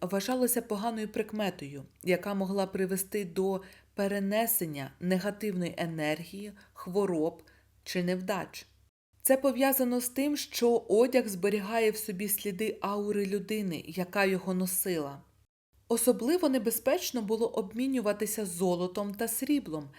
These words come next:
які вважалися магічними металами, здатними вбирати і передавати енергію. Звичайно, ця прикмета не означає, що треба зовсім відмовитися від можливості позичати одяг у друга або подруги.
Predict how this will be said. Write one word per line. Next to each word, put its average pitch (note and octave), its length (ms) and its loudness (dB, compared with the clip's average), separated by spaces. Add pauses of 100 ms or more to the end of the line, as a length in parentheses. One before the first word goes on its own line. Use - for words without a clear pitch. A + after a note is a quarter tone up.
(300)
які F#3 260 4
вважалися G3 580 2
магічними B3 760 0
металами, A#3+ 800 0
здатними F3 680 -2
вбирати E3+ 840 -2
і E3+ 200 -4
передавати F3+ 920 -2
енергію. D#3 720 -8 (680)
Звичайно, A#3+ 760 0
ця A#3+ 300 -2
прикмета A#3 580 -2
не A#3 260 0
означає, C4 640 -2
що G3 200 -6
треба F#3+ 420 0
зовсім F#3 560 0
відмовитися F3 800 -2
від F3+ 180 -4
можливості F3+ 640 -2
позичати F3+ 760 -4
одяг E3 440 -2
у F3+ 60 -6
друга F3 440 -4
або E3+ 240 -4
подруги. G#3+ 680 -4